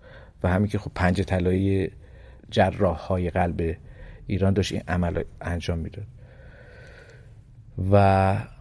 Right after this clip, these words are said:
چند تا نکته رو گفتن که حالا باید، اه،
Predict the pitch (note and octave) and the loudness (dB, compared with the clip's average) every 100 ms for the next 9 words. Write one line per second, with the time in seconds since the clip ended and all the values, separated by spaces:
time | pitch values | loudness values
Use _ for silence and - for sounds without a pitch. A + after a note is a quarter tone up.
0 | - - - - - - A#2 G#2+ A#2 G2 | -20 -20 -20 -20 -18 0 0 4 4 2
1 | - G#2+ G#2 G#2+ G2+ G#2+ G2+ - G2+ G2 | 2 2 2 -2 -2 2 2 2 2 2
2 | - - - - - F#2 F#2+ F2+ - - | -2 -12 -20 -10 -4 2 2 2 -2 -12
3 | - F2 E2 | -4 -2 0